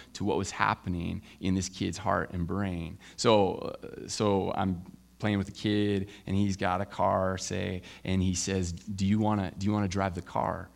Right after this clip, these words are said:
So instead of saying yes or no, I, I would say, I'd reflect back. I'd say, "Oh, you're wondering if I wanna drive the car." And it, it puts the ball back into the kid's court and, and gives him a chance to respond and, and,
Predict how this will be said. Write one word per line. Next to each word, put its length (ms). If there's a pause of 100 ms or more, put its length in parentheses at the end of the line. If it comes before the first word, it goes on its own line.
(160)
So 120
instead 200
of 140
saying 420
yes 300
or 80
no, 400 (320)
I, 260
I 80
would 240
say, 380
I'd 140
reflect 380
back. 240
I'd 80
say, 280 (160)
"Oh, 80
you're 180
wondering 320
if 140
I 140
wanna 220
drive 260
the 60
car." 180
And 100
it, 60 (180)
it 240
puts 380 (180)
the 80
ball 280
back 220
into 100
the 60
kid's 320
court 460
and, 120
and 160
gives 280
him 260 (220)
a 80
chance 400
to 40
respond 600
and, 120
and, 220